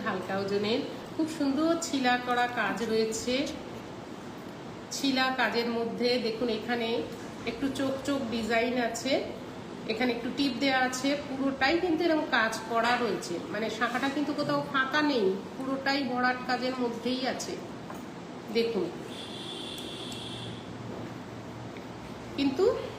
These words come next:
হালকা ওজনের আছে। শাখাটা পাঁচ গ্রাম আটশো চুয়াল্লিশ মিলিগ্রাম রয়েছে, এর ওজন পাঁচ গ্রাম আটশো চুয়াল্লিশ মিলিগ্রাম। যদি ভালো লাগে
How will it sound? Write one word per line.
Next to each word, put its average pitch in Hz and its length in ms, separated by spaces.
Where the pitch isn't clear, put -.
হালকা 302 380
ওজনের 185 400
আছে। - 200
শাখাটা 285 420
পাঁচ - 180
গ্রাম 285 260
আটশো 269 280
চুয়াল্লিশ 233 500
মিলিগ্রাম 190 460
রয়েছে, 151 300
এর 233 80
ওজন 247 280
পাঁচ 220 240
গ্রাম 226 240
আটশো - 220
চুয়াল্লিশ 247 360
মিলিগ্রাম। 160 420
যদি 320 200
ভালো 240 200
লাগে 190 260